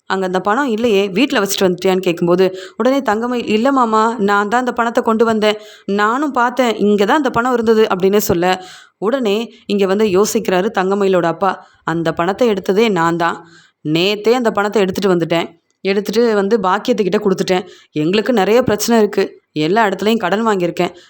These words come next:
என் பிரச்சனையை சமாளிக்கிறதுக்காக கடையிலேருந்து நான் தானே பணத்தை எடுத்தேன். அப்புறம், அ, சம்மந்தி இப்போ வந்து அந்த பணத்தை கேட்பாருன்னு நான் நினைக்கவே இல்லையே, என்ன செய்யன்னு தெரியலன்னு"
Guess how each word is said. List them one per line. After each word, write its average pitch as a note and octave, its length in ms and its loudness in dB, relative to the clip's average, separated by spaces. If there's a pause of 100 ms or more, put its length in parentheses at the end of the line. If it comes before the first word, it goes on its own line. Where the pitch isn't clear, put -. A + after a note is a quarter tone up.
என் F#3 260 -2
பிரச்சனையை A3 440 0
சமாளிக்கிறதுக்காக F#3+ 960 0 (340)
கடையிலேருந்து A#3+ 520 0
நான் G3 300 0
தானே C4+ 140 -2
பணத்தை G#3+ 340 0
எடுத்தேன். F#3+ 380 0 (340)
அப்புறம், G3 500 -2 (240)
அ, F#3 320 0 (100)
சம்மந்தி A3+ 280 -2
இப்போ A#3 260 0
வந்து G#3+ 160 2
அந்த G#3 140 -2
பணத்தை G3+ 340 0 (520)
கேட்பாருன்னு A3+ 420 2
நான் F#3 80 2
நினைக்கவே F#3 400 0
இல்லையே, G3 500 2
என்ன E3+ 400 2
செய்யன்னு G#3 260 2 (120)
தெரியலன்னு" F#3+ 460 2